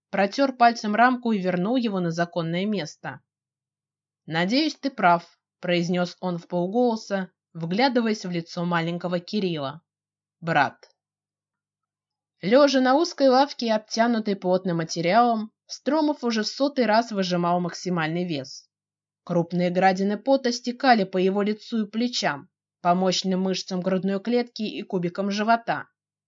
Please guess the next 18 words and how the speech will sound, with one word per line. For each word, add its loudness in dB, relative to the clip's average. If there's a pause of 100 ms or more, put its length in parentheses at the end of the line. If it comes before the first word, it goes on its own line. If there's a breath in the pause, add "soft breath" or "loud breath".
(200)
таким 0
твердым, 0
словно 2
само 0
тело 0
Кира 2
было 0
высечено -4
из -6
гранита. -4 (880)
От 2
напряжения 2
на 4
руках 2
и -2
шее 0
вздулись -2
жилы. -4